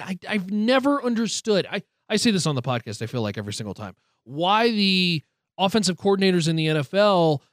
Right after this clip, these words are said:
they, like, pucker up, and they get cutesy, and they try, like, these new things inside the red zone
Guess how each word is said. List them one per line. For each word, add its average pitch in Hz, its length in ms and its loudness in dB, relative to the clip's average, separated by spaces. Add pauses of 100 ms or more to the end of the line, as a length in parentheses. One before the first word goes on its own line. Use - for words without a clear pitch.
(140)
they, 170 100 0
like, 180 220 0
pucker 180 320 -2
up, 143 160 -4 (220)
and 147 80 -6
they 170 80 0
get 175 240 -2
cutesy, 160 500 0
and 143 120 0
they 170 80 2
try, 220 240 2
like, 196 280 0
these 156 220 -2
new 202 160 6
things 202 300 2
inside 175 220 2
the 160 80 0
red 185 200 0
zone 180 240 2